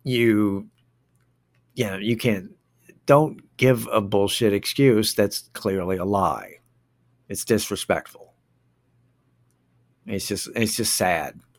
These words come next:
That's what made me, that's what makes me, uh, irritated. It's just a sad lie. It's just bad writing. It's hack.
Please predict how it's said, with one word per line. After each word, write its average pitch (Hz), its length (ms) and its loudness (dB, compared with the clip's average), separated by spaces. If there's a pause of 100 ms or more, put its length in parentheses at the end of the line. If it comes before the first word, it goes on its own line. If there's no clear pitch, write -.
(140)
That's 147 200 8
what 139 160 10
made 110 220 4
me, 90 200 -2 (380)
that's 170 220 6
what 131 100 8
makes 113 280 2
me, 92 240 -2 (500)
uh, 82 320 -2 (1400)
irritated. 101 800 4 (120)
It's 113 220 -2
just 120 300 2
a 113 100 4
sad 85 640 -2
lie. 67 460 -10 (760)
It's 92 160 -12
just - 300 -6
bad 78 360 -4
writing. 71 440 -12
It's 76 140 -12
hack. - 580 -10